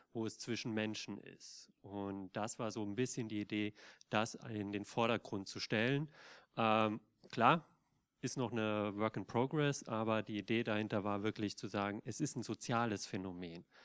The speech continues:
Das, was ja auch ein, ähm, Sportbund sagt, dass es nicht ist,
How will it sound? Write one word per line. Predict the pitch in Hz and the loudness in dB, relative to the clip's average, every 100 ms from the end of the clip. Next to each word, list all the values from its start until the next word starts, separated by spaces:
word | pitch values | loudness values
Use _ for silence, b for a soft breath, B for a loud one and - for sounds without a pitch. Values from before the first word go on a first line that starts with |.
| b - | b 0
Das, | 127 123 123 | 4 4 2
was | 110 - | -2 0
ja | 104 113 | 0 0
auch | 110 104 101 | 2 0 0
ein, | - 104 101 98 | -4 -4 -4 -4
ähm, | 113 98 98 98 98 | -6 -4 -4 -4 -6
Sportbund | 98 - 131 - 131 113 | -2 2 2 2 -2 -2
sagt, | 117 107 | -4 -4
dass | 117 101 | -4 -6
es | 120 110 | -8 -4
nicht | 113 160 - | 0 0 0
ist, | 175 196 - | 0 0 -2